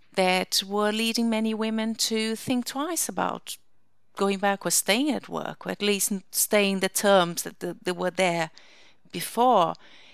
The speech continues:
And, and that is, is an indicator that there are other groups and other groups of people that are facing the same dilemma. Should I continue here sacrificing myself, my well-being, my health,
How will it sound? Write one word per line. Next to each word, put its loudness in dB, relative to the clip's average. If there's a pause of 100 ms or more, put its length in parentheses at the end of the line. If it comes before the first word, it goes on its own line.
(140)
And, -2
and -6
that 4
is, 0
is -2
an 0
indicator 2
that -2
there 2
are 6
other 6
groups 0
and -2
other 2
groups -4
of -6
people -6
that 0
are 4
facing 0
the 0
same 0
dilemma. 2 (340)
Should -2
I 4
continue 0
here -2
sacrificing 0
myself, 2
my -2
well-being, -2
my -2
health, 0